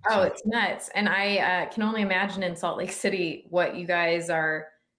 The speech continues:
Speaker 1: able to do out there. If your, if your wholesale spreads are that much, I mean, here in Indy, our spreads are maybe, like, five, seven K. So
Speaker 2: Yeah.
Speaker 1: I'll go for twenty-seven. <laughs>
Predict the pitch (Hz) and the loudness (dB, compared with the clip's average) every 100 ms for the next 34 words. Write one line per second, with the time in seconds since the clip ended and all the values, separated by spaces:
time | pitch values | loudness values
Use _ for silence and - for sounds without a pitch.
0 | _ 196 196 190 185 170 196 180 185 160 | _ 0 0 0 -4 0 2 2 2 0
1 | 165 247 311 - - - - _ 202 233 | 0 2 2 2 -4 -16 -20 _ -2 0
2 | 233 339 403 262 208 - 190 190 165 180 | 2 2 2 0 0 0 0 2 2 2
3 | 180 185 180 185 180 165 - 202 190 247 | 2 0 0 0 -2 0 0 0 0 0
4 | 285 226 247 240 185 165 190 196 202 202 | 2 2 2 0 0 0 0 -2 -2 -2
5 | 190 180 180 185 180 160 151 - _ _ | -2 -4 -4 -2 0 0 -2 -12 _ _
6 | 160 160 180 180 185 185 180 - 160 180 | -2 0 -2 -2 -2 0 -2 -2 0 2
7 | 233 220 170 151 - _ _ 110 117 233 | 0 0 0 -2 -8 _ _ -4 0 2
8 | - 370 - 226 254 233 202 269 220 170 | 4 2 2 2 4 2 4 2 2 2
9 | 180 - 269 - | 0 0 0 0